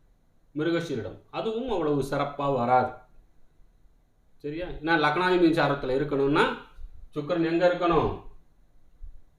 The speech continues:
ஆயிலியம் அல்லது விருச்சிகத்துல கேட்டை அல்லது மீனத்துல ரேவதி.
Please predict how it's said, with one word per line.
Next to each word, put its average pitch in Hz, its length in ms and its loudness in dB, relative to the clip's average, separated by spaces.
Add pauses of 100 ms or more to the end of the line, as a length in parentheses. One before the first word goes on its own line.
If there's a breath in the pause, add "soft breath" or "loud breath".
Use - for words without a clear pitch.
(840)
ஆயிலியம் 170 680 4 (580)
அல்லது 135 340 -4
விருச்சிகத்துல 160 560 -4 (280)
கேட்டை 202 720 0 (520)
அல்லது 147 280 -4
மீனத்துல 165 800 0 (580)
ரேவதி. 98 520 -12